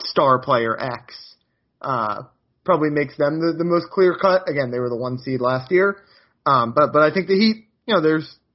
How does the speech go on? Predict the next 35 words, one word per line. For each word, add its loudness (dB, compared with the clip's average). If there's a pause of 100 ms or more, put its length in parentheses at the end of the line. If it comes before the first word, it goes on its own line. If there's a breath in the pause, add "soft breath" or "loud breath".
(460)
there's 4
reasons 2
to -4
think -2
they 0
could -2
do 4
that, 4
but -2
at -6
the -10
same -6
time, 0
then, -6 (480)
like -6
we -6
said, -2
that -8 (200)
you -10
could -8
see -8
them -6
finish -6
as -6
low 4
as 0
sixth -6
or -2
seventh, -4
and -12
I -2
wouldn't -6
be -8
surprised -2
either. -4